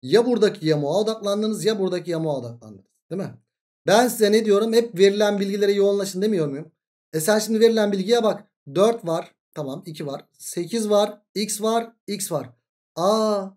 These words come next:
bak ben nereye yoğunlaştım? Şuradaki yamuğa yoğunlaştım. Çünkü buradaki yamuğun bütün kenarları var arkadaşım. Hele hele bu dik yamuk. Ne yaparsın burada? Dik yamukta ne yapıyorsan onu yaparsın. Hocam şuradan bir dik çizelim. Dikdörtgen oluştururum.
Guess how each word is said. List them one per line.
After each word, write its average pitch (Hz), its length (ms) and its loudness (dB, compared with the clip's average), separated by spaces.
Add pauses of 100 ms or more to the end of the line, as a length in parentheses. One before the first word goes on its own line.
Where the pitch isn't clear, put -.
bak 233 380 -4
ben 190 340 0
nereye 202 240 4
yoğunlaştım? 135 720 -2
Şuradaki 226 640 -6
yamuğa 175 480 0
yoğunlaştım. 120 680 -10 (380)
Çünkü 190 520 -2
buradaki 226 580 -2
yamuğun 208 480 4
bütün 240 300 0
kenarları 190 560 4
var 151 120 0
arkadaşım. 196 1000 2 (440)
Hele 220 360 6
hele 226 200 4
bu 226 140 0
dik 240 200 -2
yamuk. 226 440 6
Ne 165 120 -2
yaparsın 240 760 2
burada? 196 500 0
Dik 240 220 -4
yamukta 196 320 0
ne 196 80 0
yapıyorsan 233 560 0
onu 185 160 -2
yaparsın. 190 480 0
Hocam 202 320 0
şuradan 208 340 -2
bir 208 100 -2
dik 240 160 -8
çizelim. 165 340 -2
Dikdörtgen 180 440 -4
oluştururum. 233 680 0